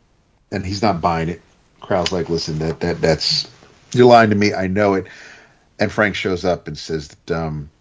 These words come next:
y-, "You've come to the wrong place, but I'm also gonna let you know Cosmic Ghost Rider no longer exists." And Kral's here for revenge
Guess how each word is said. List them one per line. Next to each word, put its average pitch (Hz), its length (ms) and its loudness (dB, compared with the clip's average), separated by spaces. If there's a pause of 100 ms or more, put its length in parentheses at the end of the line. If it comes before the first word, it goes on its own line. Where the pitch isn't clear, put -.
(400)
y-, 98 160 -10
"You've 101 160 -8
come 110 180 2
to 107 80 0
the 98 60 -2
wrong 101 220 0
place, 120 580 2 (120)
but 95 200 -4
I'm 92 120 0
also 92 220 -4
gonna 90 140 -2
let 90 220 -2
you 98 40 -2
know 92 160 0
Cosmic 85 440 0
Ghost 87 260 0
Rider 80 160 0
no 78 80 -4
longer 78 320 -4
exists." 71 640 -6 (880)
And 92 400 2 (600)
Kral's 98 420 4
here 90 240 -2
for 85 160 -12
revenge 80 640 -4